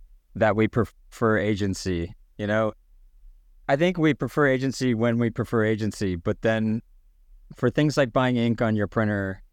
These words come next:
or choosing the next song, we actually would rather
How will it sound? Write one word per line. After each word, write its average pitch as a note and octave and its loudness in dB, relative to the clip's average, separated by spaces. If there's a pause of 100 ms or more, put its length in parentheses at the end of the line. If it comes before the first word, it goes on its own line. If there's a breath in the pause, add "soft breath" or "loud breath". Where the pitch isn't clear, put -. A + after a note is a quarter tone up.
(540)
or G2+ 2 (360)
choosing C3 2
the A#2 2
next A2+ 0
song, G2+ 0 (680)
we C3+ 0
actually E3 2
would B2 -4
rather A2+ 0